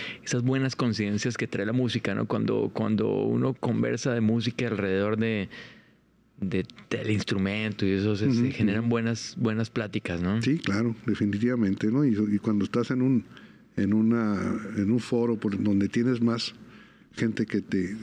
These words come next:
Speaker 2: que, no que te aplauda, pero por lo menos que te siga el rollo, ¿verdad? Entonces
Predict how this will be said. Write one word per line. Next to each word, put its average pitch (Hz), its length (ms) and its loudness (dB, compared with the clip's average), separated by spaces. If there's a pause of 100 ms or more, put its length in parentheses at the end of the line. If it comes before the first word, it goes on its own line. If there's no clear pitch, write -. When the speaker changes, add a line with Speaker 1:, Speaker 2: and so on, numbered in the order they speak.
Speaker 2:
que, 95 280 -2 (340)
no 214 120 4
que 226 120 0
te 196 100 -2
aplauda, 151 420 2
pero 117 200 0
por 120 120 2
lo 110 60 4
menos 139 220 2
que 117 100 0
te 104 140 0
siga 120 240 2
el 117 60 0
rollo, 117 340 4
¿verdad? 110 240 2
Entonces 131 420 0